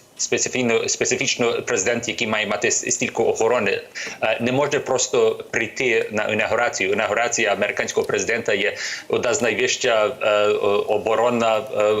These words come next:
процедура в світі. А, то не можна показати мобільно, казати: «А Трамп мені твітував, що я можу тут прийти». Треба буде щ-, щось трохи більш офіційно. І я не думаю, це вміститься у графік. І так,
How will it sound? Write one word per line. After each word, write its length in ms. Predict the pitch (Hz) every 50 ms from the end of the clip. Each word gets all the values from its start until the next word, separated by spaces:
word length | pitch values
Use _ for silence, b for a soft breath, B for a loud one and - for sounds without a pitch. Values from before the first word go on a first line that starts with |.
| 104 - -
процедура 640 | - 113 - - 117 101 - 127 160 151 123 120 110
в 80 | -
світі. 580 | - - - 165 170 135 117 - 98 90 - B B B B B B
А, 300 | B 113 110 110 110 110
то 140 | 110 - 131
не 100 | 120 123
можна 300 | 123 131 139 135 139 131
показати 600 | - - - - 127 110 127 120 113 - 127 113
мобільно, 460 | 107 113 110 104 135 135 123 120 110
казати: 380 | 107 - 110 117 117 110 - 120 117
«А 80 | 117
Трамп 340 | 113 - 135 131 127 120 -
мені 200 | 131 120 123 120
твітував, 520 | 113 - 123 120 - 123 113 117 110 104 -
що 100 | - 107
я 100 | 107 104
можу 200 | 104 104 107 104
тут 220 | - 113 104 -
прийти». 400 | - 110 107 - - - 92 - B B B B B
Треба 280 | - 120 127 107 123 120
буде 240 | 113 127 127 123 117
щ-, 300 | - - - - - -
щось 260 | - - 127 110 -
трохи 300 | - - 123 110 - 107
більш 240 | 107 113 107 - -
офіційно. 680 | - 113 - 110 87 - - 127 120 117 143 151 151 B B B B B B B B
І 240 | 135 135 139 139 131 131 -
я 140 | 139 131 139
не 100 | 139 143
думаю, 360 | 131 139 139 139 139 135 131
це 220 | 127 - - 123 107
вміститься 560 | - 113 110 - - - 110 - - 104 98
у 260 | 98 - 107 98 85
графік. 500 | 82 110 113 107 98 - 113 101 - - -
І 100 | 123 104
так, 260 | - 113 - -